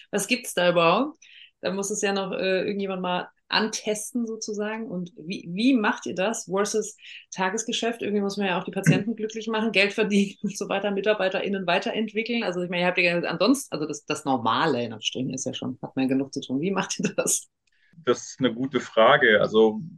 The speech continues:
Speaker 2: was vielleicht offensichtlich ist, ist, dass wir halt keine vierzig-Stunden-Woche haben an bestimmten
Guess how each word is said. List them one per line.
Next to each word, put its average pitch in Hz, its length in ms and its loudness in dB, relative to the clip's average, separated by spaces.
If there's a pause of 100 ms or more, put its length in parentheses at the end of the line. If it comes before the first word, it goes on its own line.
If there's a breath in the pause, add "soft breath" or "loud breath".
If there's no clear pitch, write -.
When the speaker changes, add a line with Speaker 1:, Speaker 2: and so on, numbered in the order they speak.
(520)
Speaker 2:
was - 180 2
vielleicht 110 360 4
offensichtlich 117 640 -2
ist, 110 140 -2
ist, - 160 -4
dass 101 160 4
wir 101 100 6
halt 95 140 2
keine 98 240 2
vierzig-Stunden-Woche 107 920 0
haben 107 160 2
an 101 140 -2
bestimmten - 380 -12